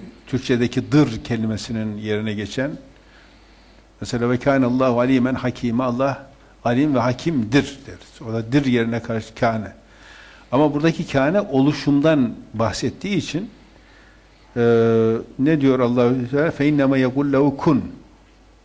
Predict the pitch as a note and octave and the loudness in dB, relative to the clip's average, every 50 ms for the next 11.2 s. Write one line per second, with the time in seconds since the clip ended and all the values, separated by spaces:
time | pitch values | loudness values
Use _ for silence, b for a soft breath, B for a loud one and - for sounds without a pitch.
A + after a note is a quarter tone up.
0 | _ _ - - D3+ D#3+ E3+ E3 D#3 E3+ F#3+ G3+ D#3+ B2 B2 C3+ C#3 C#3 - - | _ _ -2 0 0 0 0 -2 -4 -4 -4 -2 0 2 2 2 2 0 -2 -6
1 | C3+ - - C3 B2 - - F3+ F#3+ F3+ - - - - D#3+ D#3+ C#3+ B2+ A2+ A#2 | -4 0 0 0 0 -2 -4 -6 -6 -6 -6 -6 0 2 2 2 2 0 -2 0
2 | B2 B2 A2+ G#2+ G2 F#2 F2 E2 - - - - - - - G#2+ G#2+ A#2 - - | 2 2 2 2 -2 -4 -8 -10 -12 -16 -18 -20 -20 -14 -10 -8 -8 -8 -4 0
3 | C3+ C#3+ C#3+ D3 C3+ - - - - - - - - _ _ _ - _ _ _ | 2 4 4 4 2 0 -4 -8 -10 -12 -16 -20 -20 _ _ _ -20 _ _ _
4 | _ _ - - - - - A2+ A2+ A2 G2+ G2+ G#2 G#2 G#2 G#2 G2+ - - A2 | _ _ -20 -20 -16 -4 0 0 0 0 0 -4 -6 -6 -6 -4 -4 -6 -4 -6
5 | G#2 G#2 G#2+ G#2+ A#2 D3+ F#3 G#3+ - B B B B B B B B - - C3 | -4 -6 -6 -4 -2 -2 -2 -2 -4 B B B B B B B B -4 0 2
6 | B2+ C3 B2 B2+ - - D3+ C#3+ A#2+ C3+ F#3+ A#3+ C4+ - - - C#3+ C#3 B2+ B2+ | 4 4 2 0 0 0 2 2 2 2 0 -2 -4 -6 -2 2 2 4 4 2
7 | - C3+ - - D#3+ D3 C3+ B2 A#2+ A#2+ A#2 A2+ G#2+ F#2+ F2+ - G#2 G2 G2+ G2+ | 0 -2 0 2 2 4 4 4 2 2 2 0 -4 -6 -8 -12 -12 -10 -10 -10
8 | F#2+ - - - F#3 - - B B B B B B B B - C#3+ C3 D#3 E3 | -10 -12 -12 -12 -12 -12 -12 B B B B B B B B 0 2 2 2 2
9 | D#3 C3 A#2+ A2+ - - - - - - - - _ _ _ _ - - _ B | 2 2 0 -2 -4 -10 -14 -16 -16 -20 -20 -20 _ _ _ _ -20 -20 _ B
10 | B B B B B B B B B B B - - - - E3 F3 F3 D#3 F3+ | B B B B B B B B B B B -20 -18 -8 -6 -4 -4 -2 2 4
11 | G3 F#3+ F3+ - | 4 4 4 2